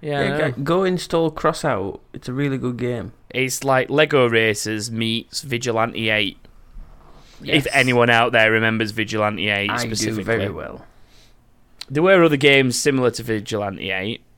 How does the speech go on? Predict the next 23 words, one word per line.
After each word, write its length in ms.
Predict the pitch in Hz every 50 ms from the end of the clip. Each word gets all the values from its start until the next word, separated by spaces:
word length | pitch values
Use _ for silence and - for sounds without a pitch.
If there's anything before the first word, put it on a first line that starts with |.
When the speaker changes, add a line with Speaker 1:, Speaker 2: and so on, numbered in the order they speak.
| _ _ _ _ _ _ - 131 _
Speaker 1:
but 400 | - 101 95 95 98 101 - - _ _ _ _ _ -
that's 360 | 135 131 - 113 104 110 - -
the 80 | 120
one 180 | 113 113 110 110
that 60 | 107
always 180 | 92 107 107 -
sticks 300 | - - - - - -
in 60 | 101 104
my 60 | 101
head 240 | 117 113 98 95 -
for, 540 | - - - 104 98 95 95 98 98 92 95
um, 400 | 95 98 95 95 95 101 107 113 _ _ _ _ _ - - - _ _ - - - - - - - - _
for 160 | - - - 113
that 200 | 110 104 - -
kind 220 | - 117 110 104 101
of 120 | 95 -
gameplay 480 | - 104 101 104 101 - - 107 98 92
where 80 | 95 95
you 80 | 98 104
used 120 | 101 - -
to 60 | 110
drive 360 | - 117 110 104 104 104 107
around 640 | 104 101 98 98 98 98 98 98 98 98 - -